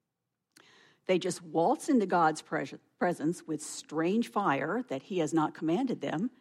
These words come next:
and they are consumed by his holiness. That's one of the two stories. <laughs> And Aaron is ordered not to mourn for them.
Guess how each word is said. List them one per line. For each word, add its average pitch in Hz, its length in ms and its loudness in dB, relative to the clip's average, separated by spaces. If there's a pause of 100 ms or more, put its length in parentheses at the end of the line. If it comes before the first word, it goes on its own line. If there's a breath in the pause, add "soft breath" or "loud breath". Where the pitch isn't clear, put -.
(400 soft breath)
and 175 160 6
they 165 140 4
are 180 120 2
consumed 220 720 -2
by 170 140 0
his 170 140 -2
holiness. 165 640 -6 (800)
That's 165 200 -4
one 175 160 4
of 160 60 4
the 160 80 -2
two - 160 -6
stories. 160 640 -2
<laughs> - 1400 -20
And 175 340 2
Aaron 190 460 0
is 202 160 0
ordered 156 500 -2
not 151 360 -4
to - 80 -6
mourn 139 280 -4
for 127 120 -16
them. 131 180 -10